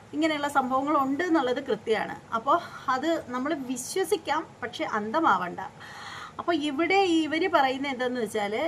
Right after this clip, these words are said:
ഇതുപോലെ, ആ, കൂടോത്രം ചെയ്തിട്ടുണ്ടെന്നാണ് പറയുന്നത്. കൂടോത്രം, അതായത്, ആ, ഇവര് പറയുന്നതെന്ന് വെച്ചാൽ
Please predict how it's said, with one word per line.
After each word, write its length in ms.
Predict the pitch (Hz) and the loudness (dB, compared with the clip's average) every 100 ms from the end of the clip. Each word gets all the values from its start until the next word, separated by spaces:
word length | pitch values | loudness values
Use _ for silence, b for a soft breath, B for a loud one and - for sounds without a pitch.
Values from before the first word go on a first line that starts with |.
| - 294 | -4 -6
ഇതുപോലെ, 560 | 294 285 262 254 339 415 B B B - | -4 0 0 2 0 -2 B B B 2
ആ, 100 | 240 233 226 226 226 226 226 226 226 | 4 4 4 4 4 4 4 4 0
കൂടോത്രം 580 | 294 320 339 330 349 330 | 0 6 8 6 6 2
ചെയ്തിട്ടുണ്ടെന്നാണ് 800 | 302 254 277 277 262 247 233 233 | 2 -4 -6 -4 -2 0 0 2
പറയുന്നത്. 480 | 214 208 202 190 | 0 0 -2 -4
കൂടോത്രം, 600 | 196 220 220 202 202 202 196 | -2 0 2 2 0 -4 -4
അതായത്, 520 | 208 233 226 202 247 339 B B B | -4 0 2 2 0 -2 B B B
ആ, 80 | 220 220 214 214 214 220 226 | -2 0 2 0 2 2 2
ഇവര് 160 | 254 | 0
പറയുന്നതെന്ന് 640 | 262 214 202 240 254 262 240 | 2 4 4 0 0 0 0
വെച്ചാൽ 480 | 202 202 185 247 | 0 0 0 -2